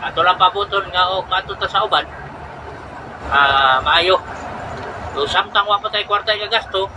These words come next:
ah, magwanta lang sa yuta kay para bahala ginagmay, basta continue ang atong kita.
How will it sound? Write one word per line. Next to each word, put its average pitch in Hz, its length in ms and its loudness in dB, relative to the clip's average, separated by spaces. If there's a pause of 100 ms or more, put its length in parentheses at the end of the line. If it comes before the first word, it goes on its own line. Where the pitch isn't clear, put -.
(720)
ah, 135 160 6
magwanta 151 480 2
lang 156 120 -2
sa - 140 -6
yuta 165 300 -2
kay 127 180 0 (1500)
para 143 280 6 (1900)
bahala 147 300 6
ginagmay, 185 440 2
basta 156 300 -2
continue 160 420 -2
ang 147 200 4
atong 143 240 -6
kita. 147 240 2